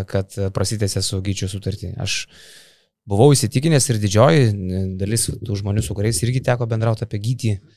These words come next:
buvo įsitikinę, kad jis paliks Vilnių. Tai čia turbūt ir Radzevičius, e, ir finansiškai labai nenusiskriaudė, aš sakyčiau, nes manau, kad Rytas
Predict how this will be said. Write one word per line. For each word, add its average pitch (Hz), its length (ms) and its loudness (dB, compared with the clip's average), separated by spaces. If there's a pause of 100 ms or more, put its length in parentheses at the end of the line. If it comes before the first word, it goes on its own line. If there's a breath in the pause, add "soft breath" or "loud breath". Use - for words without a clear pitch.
(380 loud breath)
buvo 104 240 0
įsitikinę, 104 460 -4
kad 101 100 -6
jis 101 160 -2
paliks 101 320 -2
Vilnių. 104 320 0
Tai 104 160 -2
čia 104 220 2 (1000)
turbūt 117 320 4
ir 165 80 6
Radzevičius, 220 720 4
e, 147 160 4 (560)
ir 104 80 -6
finansiškai 101 560 0
labai 113 220 2
nenusiskriaudė, 117 580 -2
aš 117 140 -2
sakyčiau, 127 340 0
nes - 240 0
manau, 95 240 -2
kad - 160 -6
Rytas 101 380 -4